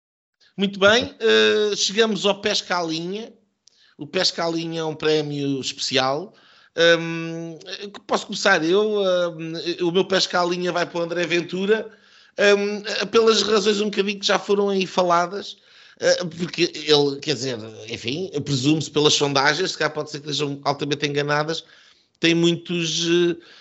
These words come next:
eh, eh, lugares de deputado para oferecer e anda a pescar à linha. Eh, ele é na I L, para ir buscar aqueles liberais clássicos que saíram, já são vários que foram para o Chega.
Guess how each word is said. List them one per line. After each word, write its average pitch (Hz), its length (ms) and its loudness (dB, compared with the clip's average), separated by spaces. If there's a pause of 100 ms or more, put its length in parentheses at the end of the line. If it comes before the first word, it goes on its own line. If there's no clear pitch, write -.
(120)
eh, 151 60 2
eh, 170 40 4
lugares 160 560 4
de 151 120 -4
deputado 156 920 -2
para 160 220 4
oferecer 165 720 0 (340)
e 185 140 4
anda 202 160 4
a 196 60 4
pescar 208 420 0
à 220 140 4
linha. 214 500 -2 (580)
Eh, 147 480 4
ele 151 280 4
é 151 40 4
na 156 140 0
I 190 240 -2
L, 254 560 2
para 185 160 -4
ir 165 160 0
buscar 156 500 0
aqueles 151 600 -4
liberais 147 640 0
clássicos 143 500 -4
que - 80 -8
saíram, 175 540 -2
já 165 80 -4
são 139 200 -6
vários 139 360 0
que - 80 -18
foram 139 260 -6
para 131 160 -8
o 131 60 -4
Chega. 220 520 -2